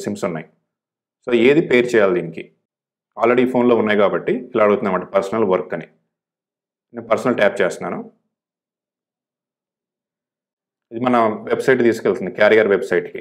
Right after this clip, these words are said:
So ఇలా వెబ్సైట్కి వచ్చాక మనం లాగిన్ అవ్వాలన్నమాట. Jio కానీ, Airtel కానీ, Vodafone కానీ. ఒకసారి లాగిన్ అయ్యాక "You are one step away" అని వస్తుంది. ప్రొసీడ్ మీద ట్యాప్ చేస్తే తర్వాత ఇక్కడ మెసేజ్ వస్తుంది, "Tap on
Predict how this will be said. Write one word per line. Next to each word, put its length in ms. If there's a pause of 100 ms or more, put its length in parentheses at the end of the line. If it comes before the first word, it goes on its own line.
(160)
So 100
ఇలా 160
వెబ్సైట్కి 400
వచ్చాక 300 (160)
మనం 160 (160)
లాగిన్ 280
అవ్వాలన్నమాట. 420 (960)
Jio 280
కానీ, 180 (120)
Airtel 320
కానీ, 220
Vodafone 420
కానీ. 120 (400)
ఒకసారి 300
లాగిన్ 300
అయ్యాక 260 (400)
"You 140
are 60 (140)
one 160
step 260
away" 160
అని 120
వస్తుంది. 320 (520)
ప్రొసీడ్ 360
మీద 160
ట్యాప్ 240
చేస్తే 280 (540)
తర్వాత 220
ఇక్కడ 180
మెసేజ్ 240
వస్తుంది, 280 (100)
"Tap 260
on 80